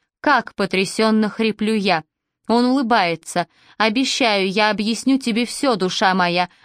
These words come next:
а теперь ты пойдёшь со мной?" Я хмурюсь, пытаясь понять случившееся. Видение приходит ко мне, только если я касаюсь обладателя накопителя обнажённой кожей.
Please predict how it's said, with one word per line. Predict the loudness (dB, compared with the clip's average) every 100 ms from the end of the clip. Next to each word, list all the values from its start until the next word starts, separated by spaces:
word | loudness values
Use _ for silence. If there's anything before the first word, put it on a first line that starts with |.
| -4
а | -2
теперь | -2 0 -2 0
ты | -2
пойдёшь | 0 0 2 -2 -2
со | -2 0
мной?" | 0 0 -2 -6 -12 _ _ _ _ _ _ _ _ _ _ _ _ -20 -20 -20 _
Я | 0 0
хмурюсь, | 0 -2 0 2 0 -2
пытаясь | -4 0 2 0 0
понять | 0 2 0 -2
случившееся. | -4 -4 -2 -2 -2 0 -2 -2 -4 -4 _ _
Видение | -2 -2 2 2 4 2 2
приходит | -2 -2 -2 0 -2 -2
ко | 0 0
мне, | 2 -2 -4 _ -2
только | 0 0 0
если | 0 -2 -2 -2
я | 0 0
касаюсь | 0 -2 0 0 0 -2 -2
обладателя | 0 2 2 2 0 0 -2
накопителя | 0 0 -2 -2 -6 -4 -2 -2 -6 _
обнажённой | 0 2 2 0 0 2 2 0
кожей. | -2 -2 0 -2 -8